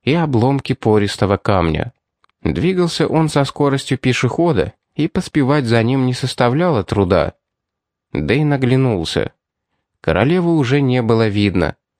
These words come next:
Только слабое сияние еще мерцало где-то вверху. Это был прожектор, который в обычных условиях виден на расстоянии многих миль. Вот тогда-то Дэйн по-настоящему понял,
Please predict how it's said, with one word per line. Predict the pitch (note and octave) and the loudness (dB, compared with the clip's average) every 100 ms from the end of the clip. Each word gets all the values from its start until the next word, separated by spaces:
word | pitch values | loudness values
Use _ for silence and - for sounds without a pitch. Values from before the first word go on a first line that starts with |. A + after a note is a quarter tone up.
| _ _ | _ _
Только | A#2+ D3 D3 | 0 0 0
слабое | C3+ - D#3 D3+ D3+ C3+ | -2 0 0 0 0 0
сияние | - A#2 A#2+ D3+ C#3+ C3+ A2+ | -2 0 0 0 0 0 -2
еще | A#2+ - | -2 0
мерцало | C#3 C3+ B2 - D#3 D3 | 0 0 -2 -2 0 0
где-то | A#2 G#2+ C#3 C3 | -2 -2 -2 0
вверху. | A2 A2 G#2 - D3+ A#2+ - _ _ _ - | 0 0 0 0 -2 -2 -8 _ _ _ -2
Это | E2+ G#2+ G#2 | 0 2 2
был | G#2+ G#2+ | 0 2
прожектор, | A2 F#2+ G2+ B2 - A2+ A#2 _ _ _ - | 0 0 0 -2 -2 -4 -4 _ _ _ -4
который | - - F#3 E3+ | -2 0 0 0
в | C#3+ | 0
обычных | C#3 D3 C#3 B2+ - | 0 0 0 -2 -2
условиях | A2 - F3+ D#3 D3+ C3+ - | -4 -2 -2 0 0 -2 -2
виден | A#2 D#3 C3+ B2 | -2 0 2 2
на | |
расстоянии | A#2 A2 - G#2 C3 C3 A#2+ | 0 -2 0 0 2 0 0
многих | G#2 G2 A2 G2 F#2+ | 0 0 0 -2 0
миль. | G#2 F#2 F2 - _ _ _ _ _ _ | 2 2 2 -4 _ _ _ _ _ _
Вот | - D#2 B2+ E3+ | -4 0 0 0
тогда-то | - E3 C3+ D#3 D#3 C3+ | -2 0 0 0 -2 -2
Дэйн | B2+ C#3+ C#3 | 0 0 -2
по-настоящему | - C3 B2+ - B2 C#3+ C#3 C#3 C3+ B2 | 0 0 0 0 0 0 -2 0 0 0
понял, | - E3 C#3+ F#2+ | -2 0 0 -2